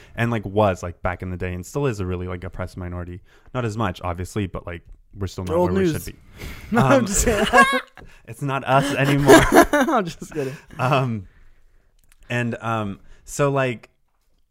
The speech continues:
Speaker 1: there was this, like, stigma, even, like, drag queens have never been, like, like, gay people love drag queens and they think they're fierce, but, like,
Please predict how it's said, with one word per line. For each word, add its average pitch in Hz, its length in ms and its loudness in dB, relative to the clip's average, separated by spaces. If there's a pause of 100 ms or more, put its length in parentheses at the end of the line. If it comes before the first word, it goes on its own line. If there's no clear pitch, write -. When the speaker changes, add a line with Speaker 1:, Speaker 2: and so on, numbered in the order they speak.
(440)
Speaker 1:
there 147 200 2
was 147 200 0
this, 147 220 -6
like, 127 220 -2 (380)
stigma, - 540 -6
even, 170 400 0
like, 131 300 0
drag 143 240 2
queens 160 280 -2
have 110 100 -4
never 101 220 -2
been, 92 360 -4
like, 92 360 -8 (260)
like, 110 220 -2 (200)
gay 147 180 0
people 127 680 2
love 101 240 4
drag 98 200 2
queens 98 160 -2
and 98 80 -2
they 92 60 -2
think 92 220 -4
they're 92 100 -2
fierce, 92 320 -4
but, 98 160 -2
like, 92 300 -6